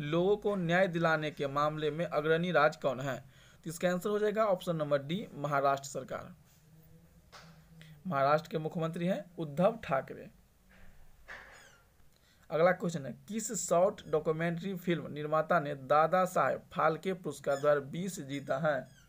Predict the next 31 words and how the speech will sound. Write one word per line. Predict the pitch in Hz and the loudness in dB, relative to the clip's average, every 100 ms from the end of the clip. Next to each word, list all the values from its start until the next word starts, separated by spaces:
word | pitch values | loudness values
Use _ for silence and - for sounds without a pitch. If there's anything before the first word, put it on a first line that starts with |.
| _ _ _ _ _ _ _ _ _ - _ _ _ - | _ _ _ _ _ _ _ _ _ -20 _ _ _ -10
तो | |
इसका | 143 175 160 | -6 0 0
आंसर | 165 196 | 2 0
हो | |
जाएगा | 190 185 175 | 0 4 2
पन्द्रह | 175 165 165 160 | 4 2 4 4
का | - 165 233 - - | 4 0 0 -12 -6
ऑप्शन | 143 - 170 | -4 -2 -2
नंबर | 170 165 165 | 0 0 -2
बी, | 139 151 131 - _ _ _ _ _ _ _ _ _ _ - | -4 -8 -8 -14 _ _ _ _ _ _ _ _ _ _ -4
के | 175 185 | -2 0
जंग | 160 180 180 | 2 0 0
डी | 160 190 285 - _ _ - - | -2 -4 -6 -16 _ _ -20 -10
थोंगडोक। | 180 185 180 143 139 127 - _ _ _ _ _ - _ - _ - - | -2 0 0 0 -2 -2 -12 _ _ _ _ _ -20 _ -20 _ -20 -8
अगला | 143 165 196 | 4 6 6
क्वेश्चन | 202 196 190 143 | 4 -2 -2 -2
है, | 151 196 - - _ _ _ _ _ _ _ _ - - - - - - - | -2 -4 -12 -20 _ _ _ _ _ _ _ _ -20 -20 -20 -20 -20 -20 -6
निम्नलिखित | 165 180 170 220 | -2 0 -2 -2
में | 220 | -4
से | 220 | -2
किस | - 247 233 | -4 -4 -8
देश | 208 170 185 190 | -2 0 0 0
ने | 202 | -4
जुलाई | 175 175 190 | -2 4 4
दो | 185 | 6
हज़ार | 175 147 | 2 2
बीस | 135 170 180 | -4 -8 -6
में | 170 165 | -2 -2
एक | 165 135 | -4 -2
जासूसी | 139 160 165 185 180 220 214 | 4 6 6 0 -6 -4 -4
उपग्रह | 170 143 127 117 | -2 0 2 0